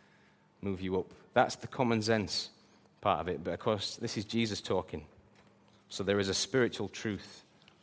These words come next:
that underpins this. As he's teaching this, it's not just party advice. This is kingdom teaching. And it sits right at odds with everything that we get taught in the whole world.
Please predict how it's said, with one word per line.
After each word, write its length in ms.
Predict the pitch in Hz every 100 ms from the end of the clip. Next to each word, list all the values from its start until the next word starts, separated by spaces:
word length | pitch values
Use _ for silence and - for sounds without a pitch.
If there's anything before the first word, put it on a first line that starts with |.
| _ -
that 80 | -
underpins 480 | 92 90 107 101 90
this. 140 | -
As 140 | 104 107
he's 120 | 107
teaching 420 | - 139 - 98
this, 160 | 90 -
it's 140 | -
not 140 | 120 104
just 220 | 101 -
party 320 | 107 98 92
advice. 580 | 92 82 85 76 - - _ _ _ _ _ _ _
This 220 | 104 -
is 140 | 98 - -
kingdom 640 | - 120 110 107 101 95 -
teaching. 440 | 104 - - 76 82 - _ _ _ _ _ _ _ _ _ _ _ _ _ _ _ _ _ - -
And 100 | 92
it 100 | -
sits 360 | - 143 - - - _
right 280 | 110 117 127
at 140 | 101 -
odds 380 | 101 85 - - - _ _ _ _
with 140 | 98 107
everything 340 | 113 107 110
that 100 | 104
we 160 | 104 95
get 280 | 113 -
taught 360 | - 107 98 -
in 100 | 98
the 80 | 92
whole 260 | 82 98 92
world. 300 | 95 85